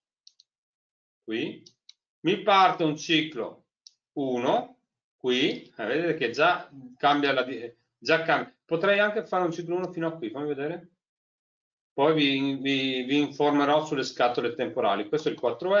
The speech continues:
S, quattro S, una Y, ok, perfetto. Allora, com'è questo il ciclo uno?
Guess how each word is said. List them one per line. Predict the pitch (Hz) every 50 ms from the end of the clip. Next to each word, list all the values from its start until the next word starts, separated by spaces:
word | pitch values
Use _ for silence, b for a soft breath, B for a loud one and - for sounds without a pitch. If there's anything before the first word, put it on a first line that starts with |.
| 190 -
S, | - - - - 92 - - _ _ _ _ _ _ _ _ _ _ _ _ _ _ _ _ _ _ _ _ _
quattro | _ - 101 - - 165 180 185 170 131
S, | - - - - - - _ _ _ _ _ _ _ _ _ _ _ _ _ _ _ _ _ _ _ _ _ _ _ -
una | 120 123 156 185
Y, | 185 147 - - - - 101
ok, | 98 98 - - 151 151 - - 101 98
perfetto. | - - 151 - - 156 - - - 160
Allora, | 160 139 113 - - - - _ _ _ _ _ _ _ _ _ _ _ _ _ - - - _
com'è | - 143 151 170 170
questo | 170 165 151 - 160
il | 151
ciclo | - - 131 - 135 131 135
uno? | 147 165 202 226 220 - - _